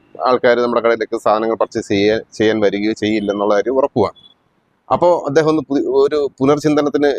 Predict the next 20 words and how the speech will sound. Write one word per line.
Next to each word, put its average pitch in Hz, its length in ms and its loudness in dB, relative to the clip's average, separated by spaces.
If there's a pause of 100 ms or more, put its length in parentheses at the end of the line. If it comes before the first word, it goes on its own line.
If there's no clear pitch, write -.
വിധേയമാക്കിയിട്ട് 123 680 0
അദ്ദേഹം 120 300 0 (200)
അതിനെടുത്ത 117 520 0
ഒരു 113 140 2
നിലപാട് 110 320 2
എന്ന് 107 180 -2
പറയുന്നത്, 92 400 -6 (1400)
ഈ 170 120 4 (140)
എന്തായാലും 196 480 2
നടിക്ക് 160 300 -4
കാശ് 123 200 0
കൊടുക്കണം, 90 300 -6 (480)
അത്രയും 156 280 2
പൈസ 139 200 0 (160)
കൊടുക്കുകയും 131 400 0
വേണം, 78 220 -6
റെമ്യൂണറേഷൻ 127 440 2
ആയിട്ട് 123 140 -4
കൊടുക്കേണ്ടി 120 340 0
വരും. - 120 -10